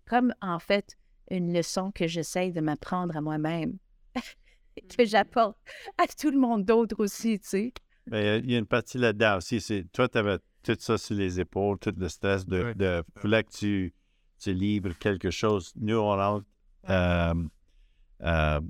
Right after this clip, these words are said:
Speaker 2: moi, je connais pas du tout le, le monde des, des marionnettes ou, ou ça, mais je fais des paysages sonores. Alors, moi, je, je vais essayer de créer ça en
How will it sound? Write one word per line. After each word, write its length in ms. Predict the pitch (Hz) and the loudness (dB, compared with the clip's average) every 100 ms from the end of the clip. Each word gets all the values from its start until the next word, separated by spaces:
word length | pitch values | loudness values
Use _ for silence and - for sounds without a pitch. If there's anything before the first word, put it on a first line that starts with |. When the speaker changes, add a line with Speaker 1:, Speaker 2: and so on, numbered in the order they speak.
| - | -8
Speaker 2:
moi, 400 | 98 92 92 90 | -4 0 2 2
je 320 | - - - _ _ _ _ _ _ - | -2 -10 -16 _ _ _ _ _ _ -18
connais 320 | - 90 85 78 - _ - _ | -2 0 2 -2 -8 _ -16 _
pas 160 | - 107 | 0 0
du 160 | 92 85 | 0 -8
tout 480 | - 101 98 95 92 | 0 2 2 0 0
le, 260 | 90 85 | 2 2
le 140 | 87 87 | 2 0
monde 600 | 90 92 92 92 90 82 - | 0 0 0 2 2 -2 -2
des, 320 | 98 87 82 | 2 2 2
des 120 | 90 | 0
marionnettes 800 | 90 87 90 85 90 90 - - | 0 0 2 2 2 0 -2 -8
ou, 120 | 85 - - 101 | -10 -10 -14 -8
ou 140 | 87 | -6
ça, 340 | - - 101 | -6 2 4
mais 380 | 101 101 95 92 87 _ _ _ - | 4 4 2 0 -4 _ _ _ -16
je 140 | - | -8
fais 120 | - | -4
des 120 | 98 98 | -2 0
paysages 520 | 110 98 92 98 - | 0 0 0 -2 -2
sonores. 500 | 95 92 104 110 101 | -4 -2 0 2 2
Alors, 240 | 92 90 _ _ _ - | -2 -6 _ _ _ -6
moi, 160 | 110 | -2
je, 140 | 98 - _ _ _ - | -2 -6 _ _ _ -16
je 60 | |
vais 160 | 90 87 - - | -8 -8 -8 -10
essayer 280 | - 101 | -2 -2
de 40 | 82 | -2
créer 300 | - 98 90 | 0 0 0
ça 360 | - 101 95 - | 2 4 4 2
en 480 | 90 85 80 80 | -4 -4 -6 -8